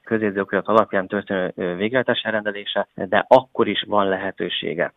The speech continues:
Gyakran elő szokott még fordulni, ö, kérdezik a bérbeadók, hogy engedjék-e vagy ne engedjék-e például, hogy tartózkodási hely, vagy egyébként lakóhelyként bejelentkezzenek a bérbeadók. Erre azt szoktuk mondani,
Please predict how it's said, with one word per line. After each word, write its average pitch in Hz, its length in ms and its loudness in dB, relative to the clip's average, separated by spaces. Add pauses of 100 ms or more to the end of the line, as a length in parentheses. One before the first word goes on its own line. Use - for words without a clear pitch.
Gyakran 170 400 6
elő 165 240 6
szokott 147 280 -2
még 135 160 0
fordulni, 135 720 2
ö, 127 220 4
kérdezik 135 480 -2
a 123 100 4
bérbeadók, 127 600 2
hogy 120 220 -2
engedjék-e 139 640 2
vagy 117 140 2
ne 135 100 2
engedjék-e 110 640 0
például, 110 460 2
hogy 104 340 -2
tartózkodási 113 800 2
hely, 101 200 0
vagy 110 160 0
egyébként 110 460 0
lakóhelyként 107 800 2
bejelentkezzenek 104 840 2
a 98 60 -6
bérbeadók. 98 760 -4
Erre 123 260 2
azt 151 140 0
szoktuk - 280 -8
mondani, 139 440 2